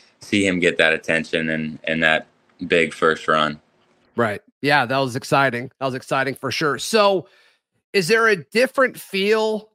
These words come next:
Speaker 2: now as you guys prepare for Cal? I mean, all, all summer, we're like, "Okay, you know, UMass is what it is. You guys should take care of business there."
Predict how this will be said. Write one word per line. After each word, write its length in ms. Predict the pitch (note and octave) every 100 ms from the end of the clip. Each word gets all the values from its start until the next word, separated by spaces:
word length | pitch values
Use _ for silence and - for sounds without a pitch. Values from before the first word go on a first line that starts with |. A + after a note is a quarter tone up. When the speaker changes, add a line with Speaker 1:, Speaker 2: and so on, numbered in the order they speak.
| -
Speaker 2:
now 560 | F3 F#3+ G3 G3 F#3 -
as 240 | F3+ C#3
you 80 | F#3
guys 320 | F3+ F3 F3+
prepare 480 | - E3 F3+ E3+ E3+
for 180 | - D3+
Cal? 360 | - E3+ E3+
I 40 | E3
mean, 140 | D#3+
all, 680 | D#3 F3+ F#3+ F#3 F3 D#3+ - _ D#3
all 160 | E3+
summer, 400 | - F#3 E3 D3
we're 80 | D3
like, 160 | C#3 D3+
"Okay, 300 | - D3+ D3+
you 180 | D3
know, 80 | C#3
UMass 500 | C3 D#3 D3+ D3 C#3
is 180 | D3+ C3+
what 180 | C#3+ D3+
it 80 | C#3+
is. 420 | A#2 A2+ A2+ -
You 160 | C#3 C3
guys 180 | C3 B2
should 120 | C3
take 180 | C#3+ -
care 160 | D3
of 120 | C3 A2
business 380 | C3 B2 A#2
there." 400 | - B2+ A2+ A2